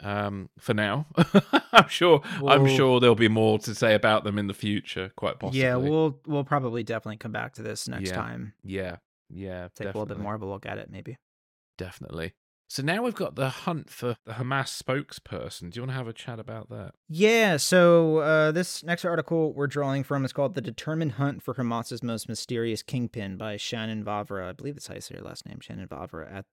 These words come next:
Speaker 2: The Daily Beast. So here's a couple key points from the article. Israel claims to have identified the anonymous spokesperson for Hamas, known as Abu Ubaida. The I D F revealed the alleged identity as Hudayfa Kalut,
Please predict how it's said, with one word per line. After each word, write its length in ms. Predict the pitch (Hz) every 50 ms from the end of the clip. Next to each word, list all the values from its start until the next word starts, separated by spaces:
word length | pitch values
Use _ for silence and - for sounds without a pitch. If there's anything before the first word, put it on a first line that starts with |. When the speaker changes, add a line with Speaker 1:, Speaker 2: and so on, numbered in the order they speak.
| _
Speaker 2:
The 80 | - -
Daily 260 | - 92 90 90 90
Beast. 420 | 85 87 85 - - - - - - _ -
So 60 | - -
here's 180 | 110 104 101
a 20 | -
couple 220 | - 87 95 98
key 160 | _ - 104
points 320 | - - 101 95 92 - -
from 160 | - 90 92
the 80 | 87
article. 400 | 85 92 92 - - - - - _ _ _ _ _ _ _ _ _ _
Israel 320 | - 156 156 147 165 165 151
claims 380 | - - 147 139 139 143 147
to 80 | - 147
have 100 | 135 127
identified 640 | 127 127 117 131 127 135 139 127 - 135 131 127 123
the 100 | 127 123
anonymous 480 | 120 120 123 127 131 135 135 131 -
spokesperson 920 | - - 131 127 131 - - - - 127 123 120 - - 151 147 160 170 160 _ _ _ _ _ _ _ _
for 440 | - - - 127 120 117 117 120 -
Hamas, 500 | - 120 123 117 113 110 120 143 - -
known 200 | - 123 113 113
as 100 | 113 - - -
Abu 240 | 113 113 110 123 107 110 110
Ubaida. 380 | 107 107 104 110 123 147 175 180 _ _ -
The 120 | - 160
I 100 | 160 170
D 140 | 185 190 180
F 160 | 175 165 -
revealed 320 | 156 139 131 143 147 143 127
the 80 | 131
alleged 360 | 127 123 123 139 143 131 135 120
identity 600 | 117 117 110 127 135 143 139 123 131 135 139 -
as 240 | 135 120 117 -
Hudayfa 500 | - - 127 - 120 131 135 - 147 131
Kalut, 420 | - - - 123 123 127 156 190